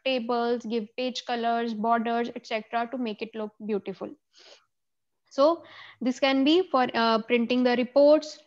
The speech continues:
whether you want to print the reports, whether you, we want to make the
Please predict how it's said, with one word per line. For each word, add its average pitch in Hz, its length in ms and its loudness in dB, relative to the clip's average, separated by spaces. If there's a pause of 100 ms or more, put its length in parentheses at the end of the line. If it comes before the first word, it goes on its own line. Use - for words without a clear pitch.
(120)
whether 226 200 -2
you 240 160 0
want 240 200 -2
to 247 60 -2
print 233 240 -4
the 233 120 0
reports, 262 420 2
whether 226 240 -2
you, 233 100 -4
we 240 120 -4
want 226 240 -6
to 233 80 -10
make 226 240 -8
the 226 140 -6